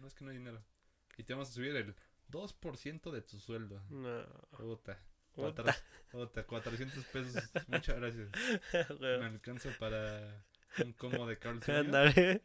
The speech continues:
Speaker 2: y ya.
Speaker 1: y pagar mi estacionamiento.
Speaker 2: <laughs>
Speaker 1: Ahí se me fue tu dos por ciento.
Speaker 2: Sí, sí, sí.
Speaker 1: Y también, o sea, ya se me presentó la oportunidad y es, "Muchas gracias.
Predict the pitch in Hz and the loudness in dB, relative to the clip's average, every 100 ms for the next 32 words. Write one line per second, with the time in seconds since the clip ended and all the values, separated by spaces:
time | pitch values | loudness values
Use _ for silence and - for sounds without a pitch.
0 | - 139 131 175 147 113 120 131 - 107 | 2 6 8 8 6 0 -2 -4 -6 -4
1 | 113 107 110 104 - 214 175 170 151 - | -4 -6 -8 2 8 10 10 8 2 -6
2 | - - 107 107 110 101 - 110 117 107 | -16 -8 -6 -6 -8 -8 -8 -8 -8 -8
3 | 104 - 107 127 123 113 117 117 117 127 | -8 -10 0 2 4 2 -4 -4 -4 -4
4 | 127 - - _ _ _ _ _ _ _ | -10 -20 -20 _ _ _ _ _ _ _
5 | _ - 95 95 95 95 - - - - | _ -12 -10 -10 -12 -14 -18 -20 -20 -20
6 | _ _ _ - 113 101 107 98 123 117 | _ _ _ -14 -12 -10 -12 -12 -12 -12
7 | 117 131 139 135 101 - - _ _ _ | -12 -10 -8 -8 -10 -16 -20 _ _ _
8 | _ 117 - 113 143 - 208 233 | _ -10 -6 -4 -4 -4 -10 -10